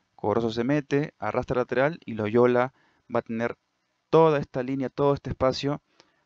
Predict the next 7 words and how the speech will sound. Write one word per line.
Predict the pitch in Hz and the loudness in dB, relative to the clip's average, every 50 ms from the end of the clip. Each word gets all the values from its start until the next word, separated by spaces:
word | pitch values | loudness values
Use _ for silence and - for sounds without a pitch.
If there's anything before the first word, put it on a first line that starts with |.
| _ _ _ | _ _ _
para | - 110 107 107 104 104 104 101 104 - - _ _ _ | -2 -2 0 0 0 -2 -2 -4 -6 -8 -14 _ _ _
aportarle | - 117 - - 120 110 - - 123 120 123 123 | -10 -8 -4 -2 -2 -2 0 0 0 0 -2 -4
en | 113 | -6
ataque | 107 107 - 117 117 113 - 123 123 139 - _ _ _ | -6 -4 -2 -2 -2 -2 -4 -6 -8 -8 -10 _ _ _
al | - 107 104 101 | -12 -10 -10 -10
equipo | - - 117 - _ - 113 107 104 110 - - | -8 -8 -10 -8 _ -2 0 0 0 -2 -6 -16
celeste. | - - - 107 98 95 - - - - - - | -10 -6 -4 -4 -4 -4 -6 -10 -14 -20 -20 -20